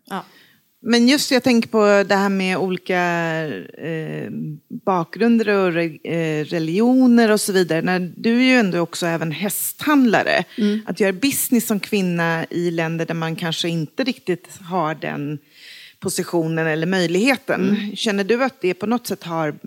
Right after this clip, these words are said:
Speaker 2: hämmat dig, eller snarare får du en större respekt i det landet?
Speaker 3: Ja,
Speaker 2: Eller hur funkar det,
Speaker 3: det får jag
Speaker 2: liksom?
Speaker 3: faktiskt. Jag måste säga att jag har,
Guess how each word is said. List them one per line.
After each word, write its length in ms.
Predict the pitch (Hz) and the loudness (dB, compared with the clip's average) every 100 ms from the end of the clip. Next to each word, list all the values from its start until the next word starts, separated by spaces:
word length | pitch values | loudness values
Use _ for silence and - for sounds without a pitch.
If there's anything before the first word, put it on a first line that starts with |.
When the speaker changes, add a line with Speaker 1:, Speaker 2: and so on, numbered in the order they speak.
| - _ _ _ _ _ _ _ _ | -20 _ _ _ _ _ _ _ _
Speaker 2:
hämmat 760 | - 226 220 190 180 240 - - | -8 -2 0 0 0 -2 -4 -2
dig, 220 | 214 185 | 0 2
eller 120 | 180 | -2
snarare 300 | 175 190 165 170 - - | -2 0 0 -2 -12 -2
får 160 | 196 | 0
du 60 | 180 | 2
en 80 | 180 | 0
större 520 | - - 196 262 285 240 | -4 0 2 2 0 -2
respekt 440 | 208 - 160 - | -2 -4 -6 -6
i 40 | |
det 140 | 165 160 | -4 -2
landet? 240 | 160 165 | -2 0
Speaker 3:
Ja, 60 | 208 | 2
Speaker 2:
Eller 100 | 262 | 2
hur 60 | 254 | 0
funkar 260 | 254 262 | 2 2
det, 40 | 262 | 4
Speaker 3:
det 60 | |
får 80 | - | 4
jag 60 | 226 | 4
Speaker 2:
liksom? 160 | 214 | 2
Speaker 3:
faktiskt. 160 | 202 233 | 2 2
Jag 120 | 254 | 2
måste 220 | 269 269 | 2 -2
säga 180 | 247 220 | -2 -2
att 140 | 202 226 | 0 -2
jag 340 | 233 247 254 | 0 0 0
har, 340 | 240 220 208 | 0 0 -2